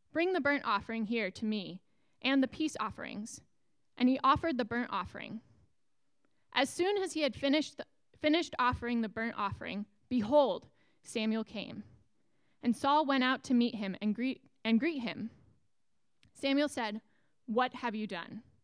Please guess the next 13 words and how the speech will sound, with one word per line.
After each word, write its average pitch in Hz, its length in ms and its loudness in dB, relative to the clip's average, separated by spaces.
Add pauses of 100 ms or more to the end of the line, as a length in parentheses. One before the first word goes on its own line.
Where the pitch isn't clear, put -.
(240)
And 214 120 -2
Saul 302 260 -2
said, 170 340 -6 (540)
"When 240 120 2
I 240 80 0
saw 277 220 0
that 254 140 -2
the 220 80 -4
people 254 280 -6
were 202 120 -6
scattering 269 560 -2
from 202 200 -10
me, 196 280 -12